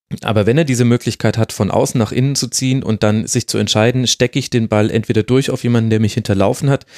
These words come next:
stecke ich ihn auf jemanden, der mit dem Rücken zum Tor im Sechzehner steht und vielleicht prallen lässt, oder nehme ich den Schlenzer, dann ist Grifo, also da hat er auch einfach eine super Entscheidungsfindung. Das mag ich total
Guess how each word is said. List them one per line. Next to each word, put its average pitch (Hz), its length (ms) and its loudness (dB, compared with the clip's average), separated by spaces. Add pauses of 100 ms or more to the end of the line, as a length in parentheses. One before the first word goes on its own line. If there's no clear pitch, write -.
(200)
stecke - 280 -2
ich 120 100 -4
ihn 123 140 2
auf - 140 -2
jemanden, 113 340 0
der 107 100 2
mit 104 160 0
dem 110 80 0
Rücken 110 240 0
zum 110 220 -2
Tor 107 320 0 (360)
im 113 320 0
Sechzehner 123 460 0
steht 123 260 -2
und 110 120 -2
vielleicht 101 300 -2
prallen 123 360 2
lässt, 127 300 -2
oder 131 260 2
nehme 120 220 2
ich 113 80 -2
den 107 160 -2
Schlenzer, 107 560 0 (520)
dann 120 220 2
ist - 160 -8
Grifo, 101 500 -2 (220)
also 110 180 2
da 107 220 2
hat 123 100 2
er 120 120 0
auch 101 100 -4
einfach 110 220 -2
eine 117 80 0
super 107 240 -2
Entscheidungsfindung. 87 680 -2
Das - 160 -4
mag 95 140 0
ich 101 100 -6
total 92 460 -2